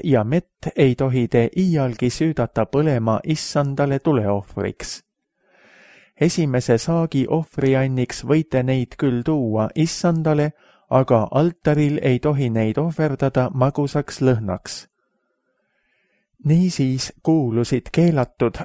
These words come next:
toiduainete hulka nii haputaignast valmistatud küpsetised kui ka mesi.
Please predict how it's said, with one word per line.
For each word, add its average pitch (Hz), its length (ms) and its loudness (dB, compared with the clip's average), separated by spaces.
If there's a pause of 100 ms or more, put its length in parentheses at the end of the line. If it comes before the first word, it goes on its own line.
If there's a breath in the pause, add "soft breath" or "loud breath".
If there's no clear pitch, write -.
toiduainete 143 800 0
hulka 135 480 0 (200)
nii 135 240 0
haputaignast 131 920 0
valmistatud 127 720 -2
küpsetised - 880 -2
kui 143 180 0
ka 147 140 2
mesi. 147 360 0